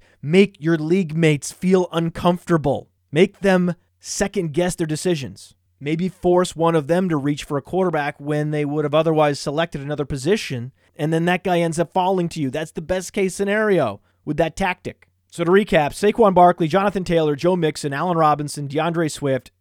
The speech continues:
Darnold, Cousins, Tannehill, Bridgewater, and then a double-tapped wide receiver with Mims and N'Keal Harry,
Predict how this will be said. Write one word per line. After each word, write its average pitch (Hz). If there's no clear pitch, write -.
Darnold, 190
Cousins, 165
Tannehill, 160
Bridgewater, 123
and 226
then 226
a 160
double-tapped 156
wide 147
receiver 247
with 131
Mims 139
and 131
N'Keal 117
Harry, 208